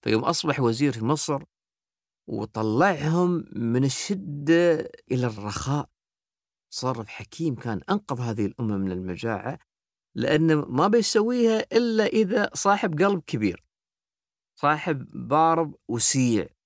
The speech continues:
له يعني صبر على الناس.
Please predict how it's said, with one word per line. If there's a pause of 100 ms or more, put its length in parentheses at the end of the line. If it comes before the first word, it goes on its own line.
(800)
له (160)
يعني
صبر
على
الناس.